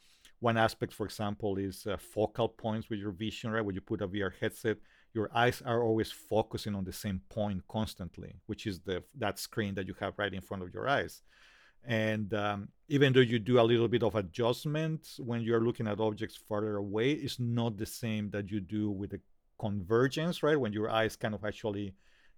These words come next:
converge to, uh, focus light at different distances. And that's not present, right? So your eyes are always fixed in that position, and you, that's why you get tired, and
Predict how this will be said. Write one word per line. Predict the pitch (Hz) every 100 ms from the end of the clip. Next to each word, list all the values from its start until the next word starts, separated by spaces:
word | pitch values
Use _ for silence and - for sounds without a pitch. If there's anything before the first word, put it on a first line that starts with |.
| _
converge | - 107 101 117 135 156 - -
to, | 123 117 120 123
uh, | 113
focus | 110 123 120 131 117
light | 117 107 113
at | 120 101
different | 117 117 110
distances. | 104 113 - 143 - 175 - _ _ - _ _ _ _ _
And | 123 117 -
that's | 127 139 135
not | 123 -
present, | - 123 123 98 87 -
right? | 113 120
So | - 110 107 135
your | 117 117 123
eyes | 123 -
are | 131
always | 117 -
fixed | - 139 131
in | 110
that | 110 104
position, | 98 - 131 117 107 101 110 120
and | 107 104
you, |
that's | 110 110 101
why | 107
you | 101
get | 107 98
tired, | - 107 101 104 101 -
and | 104 95 95